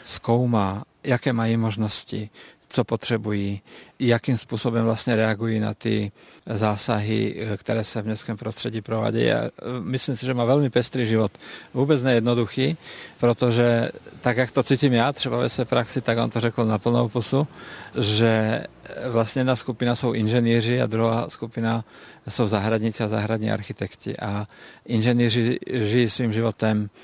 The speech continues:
těch sítí, zajímá je, kde vedou kanály, kde vedou optické kabely, jak to tam do té půdy všechno dostat, ale to, že by na povrchu ještě měli růst nějaké stromy,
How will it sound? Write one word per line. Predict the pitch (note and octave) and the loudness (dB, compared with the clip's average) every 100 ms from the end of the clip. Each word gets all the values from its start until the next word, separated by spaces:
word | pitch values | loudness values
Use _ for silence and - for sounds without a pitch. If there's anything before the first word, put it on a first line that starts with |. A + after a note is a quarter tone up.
| - - - | -20 -14 -8
těch | G#2 | -6
sítí, | - B2 B2+ - B2 A2+ | -2 2 2 2 2 4
zajímá | G#2 A2 A2 A2+ | 4 2 2 4
je, | G#2+ G#2 G2 | 4 2 0
kde | G#2 A2 | 0 2
vedou | G#2 G#2+ | 2 0
kanály, | - A2+ A#2 A2+ A2 G#2 | 0 0 2 2 4 2
kde | G#2 A2 | 2 2
vedou | G#2 G#2+ | 4 2
optické | G#2+ - A2 - A2+ | 0 -2 -4 -2 -2
kabely, | A2 G#2+ A2 G#2+ F#2+ - - - - | 0 2 4 4 0 -6 -20 -14 -2
jak | G#2+ | -2
to | - | -2
tam | G#2 A2 | -2 0
do | A2+ | 0
té | A2 | -2
půdy | - A2 A2 | -2 -2 -2
všechno | A2+ G2+ A2 | -2 0 2
dostat, | G2+ - A#2+ G#2+ - - - | 0 0 0 0 -6 -20 -2
ale | G#2 G#2 | 0 2
to, | - A#2 | 2 2
že | A2 | 2
by | G#2+ | 2
na | A2 | 2
povrchu | G#2+ A#2 A2 - | 2 0 0 -2
ještě | G#2+ - | -2 0
měli | A2 A2 | 0 2
růst | G#2+ G2 | 0 0
nějaké | A2 - G#2 | -2 -2 -4
stromy, | - G#2 G2 | -2 0 0